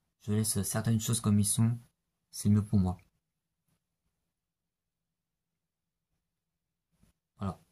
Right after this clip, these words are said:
J'espère vraiment que j'ai été assez clair et que vous avez pas trop perdu le, le fil, comme dirait. Euh, ah oui. Il y a un truc que j'aimerais vous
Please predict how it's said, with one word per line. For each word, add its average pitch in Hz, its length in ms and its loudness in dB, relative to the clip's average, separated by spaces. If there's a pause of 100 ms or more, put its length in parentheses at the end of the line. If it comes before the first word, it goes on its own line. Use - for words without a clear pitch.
(500)
J'espère 104 340 -2
vraiment 110 240 2
que 107 180 -2
j'ai 95 160 -2
été 98 300 -2
assez 101 260 -2
clair 113 320 0
et 101 140 0
que - 140 -4
vous 95 460 -2
avez 98 140 0
pas 107 140 -4
trop - 180 -4
perdu 98 340 0
le, 95 520 0
le 101 120 -4
fil, 104 300 -4 (840)
comme 104 160 -6
dirait. 95 240 -6 (1120)
Euh, 98 560 0 (2750)
ah 113 120 -4
oui. 107 180 -2 (1160)
Il 110 60 -10
y - 20 -2
a 107 40 -2
un 107 40 -2
truc 139 200 -2
que 107 340 2
j'aimerais 107 420 2
vous 98 540 0